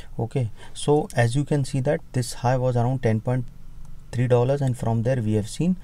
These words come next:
it is continuously made a low of around six point five. You can see how much fall it has come. Okay, now what we can see looking at the chart,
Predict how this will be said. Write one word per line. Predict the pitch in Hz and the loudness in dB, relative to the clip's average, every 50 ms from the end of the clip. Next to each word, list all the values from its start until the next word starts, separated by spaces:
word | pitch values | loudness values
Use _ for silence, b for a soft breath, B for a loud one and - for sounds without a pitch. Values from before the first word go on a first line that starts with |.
| B B B B B | B B B B B
it | 120 113 | -2 0
is | 160 175 - | 0 -2 -2
continuously | - - 117 107 101 117 107 107 110 - - - 151 190 170 - - - - | 0 2 2 2 2 2 0 0 0 -2 -2 -2 0 0 -2 -2 -6 -6 -2
made | 110 110 113 120 123 123 | 0 2 4 4 6 6
a | 127 | 6
low | 117 113 113 | 6 6 4
of | 107 - 113 | 2 2 0
around | 113 127 147 135 117 - | 0 0 0 -2 -2 -4
six | - 104 - | -6 -6 -4
point | - - 110 107 95 | -2 0 0 0 0
five. | - 104 101 98 95 | -2 -2 -2 0 0
You | 107 117 117 | -2 -2 -2
can | - 127 127 123 | 0 -2 -2 -2
see | - - 175 220 - B B B B B B B | -2 -2 -4 -4 -4 B B B B B B B
how | - - 214 220 | -2 0 2 2
much | 123 135 139 - - - - B B B B | 2 0 -2 -4 -8 -8 -8 B B B B
fall | - - - - 117 120 117 | -10 -8 0 2 2 4 4
it | 113 - - | 2 0 -2
has | 110 101 - - | -2 -2 -2 -4
come. | - 92 90 95 - B B B B B B - | -4 -4 -4 -4 -6 B B B B B B -4
Okay, | - 123 117 - 107 92 - - | -4 -4 -2 -2 -4 -4 -2 -2
now | 110 120 127 127 | 0 0 2 2
what | 110 113 117 117 117 | 2 2 2 2 0
we | 143 147 | -2 2
can | - 151 143 131 | 4 4 4 4
see | - - 139 | 2 0 -2
looking | 120 120 - 123 120 123 | -2 -2 0 0 0 0
at | 127 120 | 0 0
the | 120 113 | -2 -2
chart, | - - 113 110 117 - | -2 -2 -2 -2 -4 -6